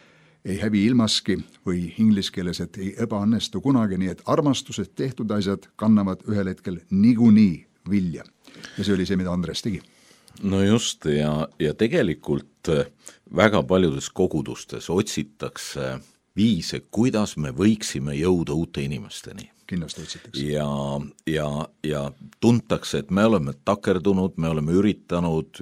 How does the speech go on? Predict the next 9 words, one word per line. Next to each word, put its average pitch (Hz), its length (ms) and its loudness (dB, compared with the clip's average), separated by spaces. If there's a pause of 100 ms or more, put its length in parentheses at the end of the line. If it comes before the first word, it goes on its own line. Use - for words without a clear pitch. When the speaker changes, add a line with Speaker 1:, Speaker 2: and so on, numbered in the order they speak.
Speaker 2:
ühtede, 87 500 -2
teiste, 90 360 -2
kolmandate 85 680 -2
üritustega 90 720 0
oma 80 300 -4
koguduses 87 680 -4 (360)
seda - 300 -10
saavutada, 87 720 -2 (920)
eh, 80 320 2